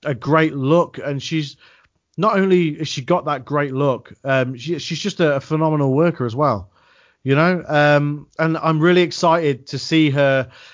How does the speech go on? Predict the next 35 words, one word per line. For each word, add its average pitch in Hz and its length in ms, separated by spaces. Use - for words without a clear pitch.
get 165 160
that 151 140
opportunity 139 720
on 135 160
the, 127 320
you 202 100
know, 185 80
N 208 140
X 214 160
T 214 80
U 202 100
K 175 280
is 147 200
brilliant. 127 340
I 135 100
love 139 180
N 135 80
X 135 160
T 131 100
U 127 120
K, 117 260
but 135 380
to, 170 160
to - 200
see 208 280
her 165 160
now 156 240
get 143 240
that 147 100
opportunity 143 720
in 127 340
main 139 500
N 165 120
X 160 200
T, 175 260